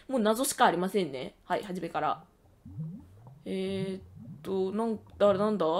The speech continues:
なんかすっごい水に溺れてる感じの音だった。お、男の子が寝てて、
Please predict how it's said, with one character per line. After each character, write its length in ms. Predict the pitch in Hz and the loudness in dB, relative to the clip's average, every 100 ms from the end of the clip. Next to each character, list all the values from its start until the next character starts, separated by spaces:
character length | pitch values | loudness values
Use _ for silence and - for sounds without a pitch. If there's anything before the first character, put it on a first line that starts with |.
| 202 - - - - 151 180 - - _ _ _ _ _ _ | -2 -10 -20 -20 -12 -10 -10 -12 -20 _ _ _ _ _ _
な 40 | 208 | -10
ん 20 | |
か 80 | 220 | -8
す 140 | - | -8
っ 20 | 190 | -4
ご 160 | 277 226 | 2 2
い 200 | 131 - - - | 2 -6 -20 -6
水 240 | 220 196 226 | -2 0 0
に 100 | 220 | 0
溺 300 | 220 202 226 | 0 0 0
れ 120 | 226 | 0
て 120 | 226 | -4
る 80 | 214 | -4
感 220 | - 196 | -4 -4
じ 100 | 190 | -2
の 100 | 190 | -4
音 160 | 185 185 | -4 -8
だ 100 | - | -8
っ 60 | |
た。 180 | - - - - _ _ _ _ _ | -8 -10 -14 -20 _ _ _ _ _
お、 160 | 202 - | -10 -8
男 480 | - 240 226 226 247 | -10 -6 -8 -4 -2
の 160 | 226 190 | -2 -2
子 180 | 190 | -4
が 120 | 180 185 | -4 -4
寝 160 | 170 | -6
て 180 | - 190 | -4 -4
て、 460 | 185 208 220 381 | -2 -2 -2 -4